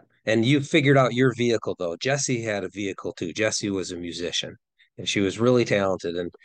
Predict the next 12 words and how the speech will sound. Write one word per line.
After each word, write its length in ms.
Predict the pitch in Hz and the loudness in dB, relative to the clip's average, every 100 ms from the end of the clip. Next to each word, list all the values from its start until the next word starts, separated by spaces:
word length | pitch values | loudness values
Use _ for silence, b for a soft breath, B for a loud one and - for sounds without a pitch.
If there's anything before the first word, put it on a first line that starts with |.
| b | b
Dad, 380 | - 127 143 123 | 2 4 6 6
in 120 | 113 | 4
his 120 | 107 123 | 4 4
infinite 380 | 120 131 113 | 2 2 2
wisdom, 520 | 107 120 117 98 92 95 b b b - | 2 2 2 -2 -2 -4 b b b -2
when 300 | 113 113 110 | 0 2 2
I 120 | 110 | 2
was 180 | 110 101 | 2 2
more 300 | 123 135 127 | 4 4 4
ego-driven, 760 | 127 127 110 98 98 92 110 120 | 2 0 -2 -2 -4 -4 -8 -8
before 520 | 101 - 110 107 104 - | -10 -2 0 0 -2 -8
life 460 | 104 110 110 - | -6 -2 -4 -6